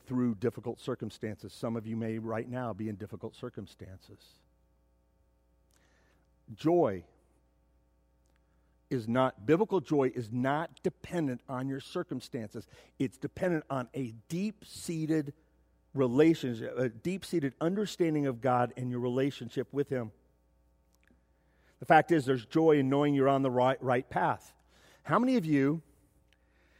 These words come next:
it's, it's hard to s-, use this illustration, actually, in this age of G P S on our phones, but how many of you have ever been lost before?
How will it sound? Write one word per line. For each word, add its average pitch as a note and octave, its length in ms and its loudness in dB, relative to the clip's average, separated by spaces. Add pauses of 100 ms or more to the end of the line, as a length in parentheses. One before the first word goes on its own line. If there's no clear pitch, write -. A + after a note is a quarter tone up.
(520)
it's, - 220 -8
it's C3 120 -10
hard A#3 220 4
to F#3 40 -6
s-, - 320 -10
use E3 180 -2
this D3 260 -4
illustration, C#3 880 0
actually, G#2+ 680 -4 (600)
in A#2+ 140 -4
this G#2+ 300 -8 (120)
age A#2+ 460 -4
of G2+ 400 -4 (160)
G A2+ 180 -8
P A2 200 -4
S G#2+ 200 -4
on G2 120 -6
our F#2 100 -8
phones, G2+ 400 -8
but G2 120 -14
how D#3 200 -6
many F#3 200 -2
of B2 80 -6
you A2 380 -4
have G#2 220 -10
ever A#2+ 220 -6
been A2+ 260 -8
lost A2 380 -12
before? F2+ 400 -20